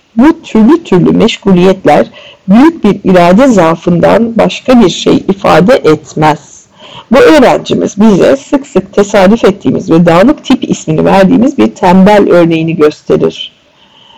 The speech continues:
Faydasızca her şeye birer parça alaka gösteren bu çalışkanlara Nicole hercai ruhlar diyor. Nicole du danger des entretiens diye aşağıya not düşmüş. Ferrero'nun güzel bir tasvirine göre onlar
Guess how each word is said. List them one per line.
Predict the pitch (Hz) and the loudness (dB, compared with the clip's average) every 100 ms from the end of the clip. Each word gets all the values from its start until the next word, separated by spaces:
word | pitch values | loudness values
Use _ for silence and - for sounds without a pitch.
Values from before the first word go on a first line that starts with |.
| _ _ | _ _
Faydasızca | - 208 208 240 - 294 202 185 | 0 2 2 0 0 0 0 0
her | 233 269 | 0 0
şeye | - 170 165 | 0 0 2
birer | 196 247 240 | 2 2 0
parça | 190 170 - | -2 -2 -2
alaka | - 196 196 202 247 | 0 2 0 0 0
gösteren | 196 156 - 180 160 151 202 | 2 0 -2 -2 0 0 -2
bu | 254 | -2
çalışkanlara | - 170 165 - 156 156 156 165 | -2 -4 -4 -6 -4 -2 0 0
Nicole | 175 240 247 175 247 - - - _ | 2 0 0 0 0 -2 -14 -20 _
hercai | 294 190 190 190 190 220 254 202 | 0 4 4 4 4 4 4 2
ruhlar | 170 - 185 175 165 | 0 0 2 2 2
diyor. | 156 147 185 - - _ _ _ _ _ | 0 0 -2 -10 -20 _ _ _ _ _
Nicole | 190 196 - 220 302 - | -2 -2 0 0 0 -4
du | 196 202 185 | -2 0 2
danger | 165 175 196 202 240 | 2 2 2 2 2
des | 208 190 | 0 0
entretiens | 170 185 - _ 151 160 151 170 | -2 -4 -12 _ -4 -4 -4 -4
diye | 147 175 | -2 -2
aşağıya | - 180 - 123 202 | -2 -6 -2 -2 0
not | 233 185 - - _ | -2 -4 -8 -18 _
düşmüş. | - - - - - - - - - - _ | -18 -18 -16 -16 -14 -16 -20 -20 -20 -20 _
Ferrero'nun | 233 262 359 233 180 247 | 0 2 4 4 2 2
güzel | 294 208 226 247 | 0 2 2 2
bir | 190 | 0
tasvirine | 190 185 - 208 202 202 | -2 -2 -2 0 2 2
göre | 190 151 | 2 0
onlar | - 180 185 165 254 | 2 2 2 2 0